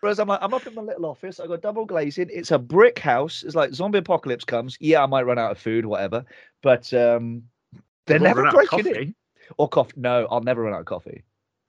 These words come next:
Speaker 2: Jesus
Speaker 1: Not, no, no.
Speaker 2: Christ.
Speaker 1: I've got, I've got so much dotted about the house. Like that shelf there, that's nothing. Um, I'll run out of food before I run out of coffee. So, um, yeah, we'll be right. America just needs to update their,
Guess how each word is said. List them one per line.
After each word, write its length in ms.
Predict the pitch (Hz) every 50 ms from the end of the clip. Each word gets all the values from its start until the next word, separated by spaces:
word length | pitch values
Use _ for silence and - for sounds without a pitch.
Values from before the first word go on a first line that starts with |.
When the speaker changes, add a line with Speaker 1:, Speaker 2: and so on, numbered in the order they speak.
| _ _ _ _ _ _ _ _ _ _ _ -
Speaker 2:
Jesus 220 | - - 90 107
Speaker 1:
Not, 280 | 110 110 104 - - -
no, 60 | 104
no. 60 | 104 101
Speaker 2:
Christ. 120 | 87 82 -
Speaker 1:
I've 200 | 123 127 123 107
got, 140 | 139 143 113
I've 140 | 127 131 120
got 260 | 131 131 120 117 - _ _ _ _ _ _ _ _ _ _
so 840 | - - - - - - - - - - - 131 135 131 120 120
much 360 | 117 123 113 107 - - - _
dotted 280 | 123 113 110 - 110
about 220 | 92 92 98 95 -
the 80 | 90
house. 300 | 87 95 92 90 - -
Like 180 | 107 95 - -
that 220 | _ 123 120 - -
shelf 300 | - 135 117 113 113 _
there, 200 | 120 127 131 127 -
that's 160 | - - -
nothing. 340 | 95 87 82 - 82 85 - _ - - - - _ _ _ -
Um, 580 | 107 110 113 117 117 117 117 117 117 120 117 117 _ _ _ _ _ _ _ _ _ _
I'll 80 | 131 123
run 120 | 135 135
out 80 | 127 104
of 60 | 113
food 220 | - - 127 113 95
before 220 | 98 92 - 104
I 40 | 98
run 140 | 95 98 92
out 60 | 71
of 60 | 82 -
coffee. 340 | 92 92 87 - 82 80 - _ _ _ _ _ _ _ _ _ _ _ - - -
So, 460 | - - - 120 117 113 113 110 117
um, 380 | 117 120 117 117 120 120 117 120 - _ _ _
yeah, 320 | 143 151 185 247 320 320 -
we'll 120 | - 233 277
be 140 | 311 320
right. 260 | 320 339 349 359 - - - _ _ _ _ _ -
America 360 | 107 107 120 127 131 - 127
just 180 | 113 - - 151
needs 140 | 143 135 -
to 220 | - 147 135 - -
update 340 | 147 - - - 151 151 -
their, 180 | - 147 151